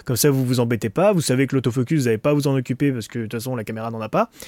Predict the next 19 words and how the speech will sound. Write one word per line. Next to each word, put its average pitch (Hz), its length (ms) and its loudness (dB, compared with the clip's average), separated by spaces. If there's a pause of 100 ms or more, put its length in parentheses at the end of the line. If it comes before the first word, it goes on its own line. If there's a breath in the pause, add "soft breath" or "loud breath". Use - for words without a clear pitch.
(320 loud breath)
et, 123 200 4
euh, 113 280 4
et 139 80 4
vous 117 120 0
faites 165 240 0
les 127 120 2
plans 139 240 2
rapprochés 127 560 0
avec 143 240 2
l'autofocus 131 400 -2
de 127 80 0
votre 110 160 -4
nouvelle 117 160 0
caméra, 113 420 -2
mais 123 160 -2
vous 110 260 -2
avez 127 220 2
deux 151 220 0
plans. 226 200 -2